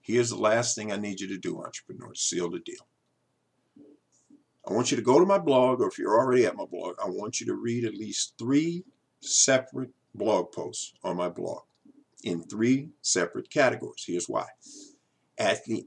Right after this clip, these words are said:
e-, and if there's any audio clips, you know, embedded in the post, listen to 'em. Here's why.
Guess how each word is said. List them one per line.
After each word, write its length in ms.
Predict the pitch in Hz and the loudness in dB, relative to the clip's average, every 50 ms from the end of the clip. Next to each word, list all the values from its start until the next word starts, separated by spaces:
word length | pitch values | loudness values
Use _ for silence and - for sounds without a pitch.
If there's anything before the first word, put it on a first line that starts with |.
| - - | 0 2
e-, 140 | 143 175 180 | 4 4 6
and 180 | 156 139 131 123 | 6 6 6 6
if 80 | 123 | 6
there's 200 | - 143 143 - | 6 4 4 6
any 160 | 135 156 170 | 4 2 2
audio 340 | - 226 240 254 240 190 143 | 4 4 4 4 4 2 0
clips, 500 | - - 123 85 - - - - - - _ _ _ | 0 -2 -4 -6 -4 -4 -6 -6 -6 -8 _ _ _
you 80 | - 110 | -6 -4
know, 100 | 95 90 | -4 -2
embedded 400 | 101 98 92 104 104 98 95 98 | -2 -2 0 0 0 0 0 -2
in 80 | 95 92 | -4 -6
the 80 | 95 | -6
post, 420 | - - 95 90 98 - - - - | -4 -4 -4 -2 -4 -6 -8 -2 2
listen 280 | 131 147 - - 104 - | 2 2 2 0 -6 -8
to 160 | - - - | -10 -10 -12
'em. 80 | - - - _ _ _ _ _ _ _ - - _ _ _ _ _ _ _ _ _ _ _ _ _ - - _ _ - - - _ _ _ _ _ _ _ _ | -14 -18 -20 _ _ _ _ _ _ _ -20 -20 _ _ _ _ _ _ _ _ _ _ _ _ _ -20 -20 _ _ -20 -20 -20 _ _ _ _ _ _ _ _
Here's 400 | - - 139 143 143 139 127 123 | -4 0 2 2 2 2 0 0
why. 360 | 123 117 - - - 117 117 | -2 -4 -4 -6 -8 -12 -16